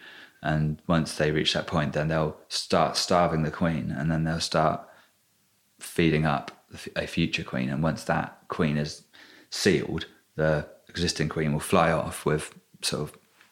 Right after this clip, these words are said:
le-, probably less than a quarter, a fifth or so of the bees that are there working for her and start another colony. And then the queens that are left behind will hatch, fight to the death, and the one remaining one will be the next egg slave.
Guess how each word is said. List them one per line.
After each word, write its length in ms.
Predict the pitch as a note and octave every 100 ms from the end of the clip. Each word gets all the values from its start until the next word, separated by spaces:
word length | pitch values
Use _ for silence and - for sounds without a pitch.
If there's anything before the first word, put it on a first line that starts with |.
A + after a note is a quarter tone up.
| - _ _ - -
le-, 180 | - -
probably 260 | - -
less 160 | C2 -
than 80 | -
a 40 |
quarter, 260 | - D#2 -
a 40 |
fifth 300 | - D2 -
or 80 | B1+
so 260 | - B1
of 140 | A#1+ -
the 180 | B1+ - - - - - - - _ - -
bees 360 | D#2+ D2+ -
that 120 | -
are 80 | D#2
there 300 | D2 E2 D#2+
working 380 | D#2 E2+ D#2 C#2
for 140 | - -
her 380 | C2 A#1+ - - - - - - _ -
and 80 | -
start 260 | E2+ D2+
another 200 | D#2+ E2
colony. 520 | D#2 C#2+ C2 C#2+ C#2 D2+
And 100 | F2 E2+
then 360 | E2 D#2 D#2 -
the 140 | D#2 D2+
queens 440 | - F2+ D#2+ D#2+
that 180 | - D2+
are 60 |
left 220 | D2+ D#2 -
behind 280 | E2 D2+
will 80 | D#2+
hatch, 540 | - D#2+ D2+ - - -
fight 260 | F2 -
to 100 | -
the 60 | D2+
death, 500 | E2+ D#2+ D#2 - - _ - _ _ _
and 160 | D2+
the 140 | D#2 D#2
one 400 | E2+ E2+ D#2+ D#2
remaining 500 | E2 E2 D#2 D2+ D2
one 220 | D2 D2+
will 80 | D2+
be 300 | D#2 D#2 D#2
the 180 | D2+ D#2+
next 300 | E2 D#2 F2+
egg 100 | -
slave. 320 | D2+ E2